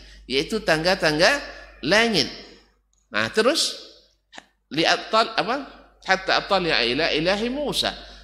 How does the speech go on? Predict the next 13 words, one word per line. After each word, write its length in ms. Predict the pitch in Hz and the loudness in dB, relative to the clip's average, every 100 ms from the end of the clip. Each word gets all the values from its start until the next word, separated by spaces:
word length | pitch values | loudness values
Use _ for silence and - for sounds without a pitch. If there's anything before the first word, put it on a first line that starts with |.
| - | -12
supaya 400 | - 104 113 139 | -8 -4 -2 -2
sampai 560 | - 101 95 120 147 | -4 -8 -8 -8 -8
saya 240 | 165 113 117 | -8 -8 -6
melihat 600 | 117 110 90 104 120 - | -8 -8 -6 -6 -8 -8
Tuhannya 600 | 101 98 98 110 175 240 - - - _ - | -8 -6 -6 -2 -2 -4 -12 -20 -20 _ -8
Musa. 440 | 113 107 - 92 78 - _ _ | -4 -2 -4 -6 -10 -16 _ _
Kalau 240 | 82 95 101 | -10 -6 -4
benar 320 | 110 113 107 | 0 0 0
ini, 240 | 104 92 80 - - - | -2 -6 -8 -12 -20 -20
"Wa 160 | - 87 | -10 -8
inni 480 | 113 131 104 98 90 | -6 -6 -6 -6 -6
la'adhunnuhu 960 | 87 - 87 87 147 185 151 117 104 | -6 -6 -8 -8 -8 -6 -4 -4 -4
kadhiba," 560 | 107 95 90 90 80 | -4 -4 -4 -6 -8